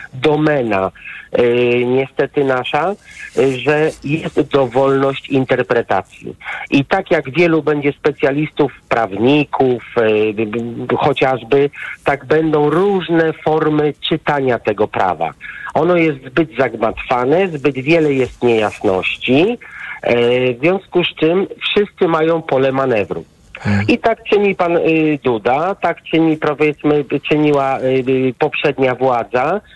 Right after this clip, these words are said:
Speaker 1: tak również, mam wrażenie, czyniła obecna, która wcześniej też rządziła. E, i na tym się właśnie ten cały konflikt nasz narodowy opiera.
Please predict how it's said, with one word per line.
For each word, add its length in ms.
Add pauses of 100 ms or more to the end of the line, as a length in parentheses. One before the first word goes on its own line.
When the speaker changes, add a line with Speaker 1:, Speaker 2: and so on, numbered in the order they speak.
(260)
Speaker 1:
tak 280
również, 540 (100)
mam 300
wrażenie, 760 (420)
czyniła 520
obecna, 680
która 340
wcześniej 600
też 180 (120)
rządziła. 720 (500)
E, 140 (1040)
i 160
na 180
tym 220
się 160
właśnie 400
ten 240
cały 340
konflikt 640
nasz 340
narodowy 560
opiera. 460